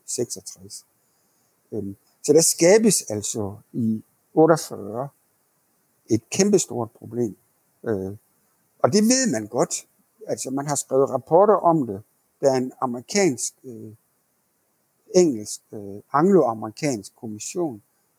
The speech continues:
som undersøger det inden, øh, altså allerede i seksogfyrre,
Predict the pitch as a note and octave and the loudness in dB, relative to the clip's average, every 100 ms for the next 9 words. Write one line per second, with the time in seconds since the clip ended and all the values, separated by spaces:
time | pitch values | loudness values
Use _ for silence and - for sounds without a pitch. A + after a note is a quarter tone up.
0 | _ - C3+ A2+ G#2+ A#2 - D3+ G3 G#3+ | _ -8 -6 -6 -6 -10 2 4 6 2
1 | - B2 G#2 A2+ F3+ G3 A#3 D#3 - _ | -2 -4 -4 2 6 8 8 6 0 _
2 | _ _ _ G#2 G2 A#2 B2 C#3 C#3+ C#3 | _ _ _ -8 -6 -6 2 2 6 6
3 | D3 - - G2+ G#2 - - E3 - - | 8 6 2 -8 -4 -2 -2 -4 -8 -16
4 | G2 B2+ | -14 -14